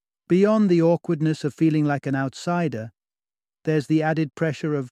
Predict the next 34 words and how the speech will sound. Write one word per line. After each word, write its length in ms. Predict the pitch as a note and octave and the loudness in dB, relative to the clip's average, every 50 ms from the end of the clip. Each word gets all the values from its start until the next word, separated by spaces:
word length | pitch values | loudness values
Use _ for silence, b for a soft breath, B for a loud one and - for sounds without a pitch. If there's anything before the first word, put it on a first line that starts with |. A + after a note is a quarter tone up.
| _ _ - | _ _ 0
representing 680 | D#3+ D#3 - - D#3 B2+ D3+ D#3 D#3 D3+ D#3 D#3 D#3 D3+ | 0 0 2 0 -2 0 0 0 0 0 0 -2 0 0
an 100 | D3 D3+ | 2 0
entire 560 | D3+ D3 - - D#3+ E3 D#3+ D#3+ D#3 D3+ D3+ | 0 -2 -2 -2 -2 0 0 0 0 -2 -2
gender 500 | C3 - E3 D#3+ D#3+ D#3+ C#3+ B2+ A#2+ A#2+ | -2 -2 0 0 0 0 0 -2 -2 -2
or 160 | B2 C3+ C#3+ | -4 -2 -2
ethnic 380 | D#3 D3 - _ D3+ C3+ B2+ - | -4 -6 -4 _ -6 -6 -4 -4
group 260 | - C3 B2 - - | -4 -2 -2 -4 -6
through 240 | - - D3 C#3 C3 | -4 -2 0 0 0
their 180 | C#3 C3+ C3+ | -2 -2 -2
work. 420 | C3+ D#3 D#3 C#3 G#2 G#2 _ - _ _ _ _ _ _ _ _ _ _ _ _ _ _ _ _ _ _ _ | -2 -2 -4 -4 -6 -10 _ -20 _ _ _ _ _ _ _ _ _ _ _ _ _ _ _ _ _ _ _
The 120 | D3+ D#3 | 2 2
author 300 | D#3+ E3 E3 D#3 - D#3+ | 4 2 0 0 -2 -4
appreciates 640 | D3+ C3+ - - F3 F3 D#3 - - D3 C#3+ C#3 - | -4 -4 -2 -2 -2 -2 0 -2 -4 -4 -4 -4 -8
being 280 | _ - C#3+ C#3 C#3+ C#3+ | _ -4 -2 -2 -2 -2
the 60 | C3 | -4
first 360 | - - D3+ C#3+ C3+ - - | -4 -4 -4 -4 -4 -6 -4
woman 280 | D3+ D3 D3 C#3+ C3+ C3+ | -4 -2 -2 -2 -2 -4
to 120 | - C#3 A#2+ | -6 -8 -10
chair 340 | - - D3 C#3 C3+ C3+ | -6 -4 -4 -2 -2 -4
the 120 | B2 C3+ C3+ | -4 -4 -4
National 460 | C#3 C#3+ C#3 C3 - - C#3+ C#3 C3+ | -2 -4 -4 -6 -6 -6 -6 -6 -6
Geographic 600 | A#2 - D3 C#3 B2 - C#3+ C#3 B2+ - C3 B2 | -4 -4 -4 -4 -2 -4 -6 -6 -4 -6 -10 -10
Society, 720 | - - A2+ - C#3 B2+ B2 A#2+ A2+ - - A2 G#2 G2+ _ _ _ _ _ _ _ _ _ _ _ _ _ | -10 -14 -12 -10 -8 -8 -8 -8 -10 -10 -12 -14 -14 -14 _ _ _ _ _ _ _ _ _ _ _ _ _
but 140 | - D3+ - | -4 -4 -2
she 140 | - D#3+ D3+ | 0 0 2
also 320 | D#3 E3+ F3 - - D#3+ | 2 2 0 0 -2 -2
acknowledges 640 | D3 B2 - D3+ D3 D3 D3+ D3 C3 - C#3+ C#3 B2 | -2 0 0 0 0 2 0 -2 -2 -2 -6 -6 -4
the 120 | - - C3+ | -4 -6 -4
debt 260 | - D#3 D3+ D3+ - | -2 -2 -2 -4 -6
she 220 | - - D#3+ D3 | -6 -4 -2 -2
owes 260 | C#3+ C#3 C#3 C#3+ C3+ - | 0 -2 -2 -4 -6 -6
to 140 | - C#3+ | -4 -4
Eliza 440 | C3 C3+ C#3 C3+ C3+ C#3+ B2+ C3+ C#3+ | -2 -2 -2 -2 -2 -4 -4 -6 -8
Skidmore, 520 | - - - E3+ D#3+ - D3 A#2+ G#2+ G#2 | -10 -4 -4 -4 -2 -2 -6 -6 -6 -10